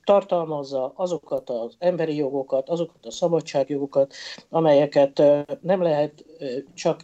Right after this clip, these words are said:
ö, leszűkíteni, ö, ebben a vonatkozásban, hogy nemzeti. Ez a nemzeti jelző egyébként, ö, jelezte azt a mentalitásbeli különbséget,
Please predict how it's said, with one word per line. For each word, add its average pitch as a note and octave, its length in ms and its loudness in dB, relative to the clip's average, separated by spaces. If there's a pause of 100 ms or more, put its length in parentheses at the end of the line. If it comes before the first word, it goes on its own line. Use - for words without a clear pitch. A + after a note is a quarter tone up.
ö, C#3 180 2 (540)
leszűkíteni, C3+ 840 0 (240)
ö, C#3 300 6
ebben C#3+ 300 2
a C3+ 60 0
vonatkozásban, C3 800 0
hogy B2 420 -4
nemzeti. A#2+ 540 -4
Ez D#3 120 2
a E3+ 60 6
nemzeti G#3 480 2
jelző E3 420 4
egyébként, D3+ 760 0 (560)
ö, D3+ 360 6 (100)
jelezte F3 840 -2 (240)
azt G3 220 -2
a G#3 40 -2
mentalitásbeli D#3+ 1300 -2
különbséget, D3+ 960 -2